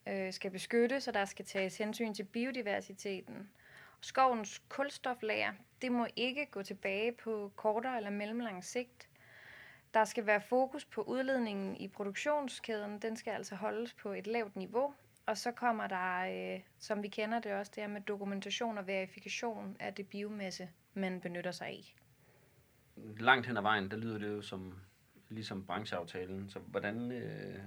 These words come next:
Speaker 2: adskiller den sig fra netop brancheaftalen?
Speaker 1: Den adskiller sig på, på det punkt, at der er flere aktører, der bliver omfattet. Der er mere træbaseret biomasse, der bliver omfattet. Der er kommet nogle helt nye klimabæredygtighedskrav,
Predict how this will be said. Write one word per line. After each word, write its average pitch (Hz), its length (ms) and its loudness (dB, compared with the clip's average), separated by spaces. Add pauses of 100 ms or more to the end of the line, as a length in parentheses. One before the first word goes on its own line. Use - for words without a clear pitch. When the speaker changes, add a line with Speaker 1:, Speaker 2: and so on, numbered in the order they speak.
(100)
Speaker 2:
adskiller 113 380 -8
den 87 240 -14
sig 85 360 -10
fra 98 300 -12 (200)
netop 98 280 -4
brancheaftalen? 98 600 -10 (920)
Speaker 1:
Den 233 260 4 (180)
adskiller 240 460 4
sig 202 300 4 (240)
på, 214 280 0 (120)
på 226 60 0
det 233 180 -2
punkt, 233 440 0
at 202 260 -2
der 208 60 -2
er 196 500 0
flere 233 560 0
aktører, 220 440 2
der 196 140 0
bliver 196 240 0
omfattet. 208 720 -2 (540)
Der 208 80 2
er 202 80 4
mere 214 440 2
træbaseret 202 640 -2 (100)
biomasse, 262 520 0
der 220 120 0
bliver 214 220 0
omfattet. 202 580 -4 (240)
Der 214 60 0
er 196 140 0
kommet 226 480 0
nogle 202 360 -4
helt - 360 -8
nye 220 200 -2
klimabæredygtighedskrav, 208 1700 -4